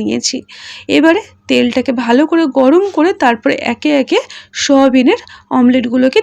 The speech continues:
দিয়ে দিতে হবে। খুব ভালো করে কড়া করে আমাদেরকে কিন্তু ভেজে নিতে হবে। এই সময় গ্যাসের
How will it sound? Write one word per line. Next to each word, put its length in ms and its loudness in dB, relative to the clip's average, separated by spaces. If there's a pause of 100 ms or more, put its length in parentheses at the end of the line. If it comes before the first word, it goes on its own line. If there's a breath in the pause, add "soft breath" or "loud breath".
দিয়ে 220 2
দিতে 280 -6
হবে। 220 -4 (1500 loud breath)
খুব 140 2 (180)
ভালো 300 2
করে 140 4 (180)
কড়া 280 2
করে 160 4 (100)
আমাদেরকে 360 0 (120)
কিন্তু 200 6 (120)
ভেজে 320 6
নিতে 280 -2
হবে। 200 -4 (600 loud breath)
এই 100 6 (100)
সময় 320 0
গ্যাসের 300 0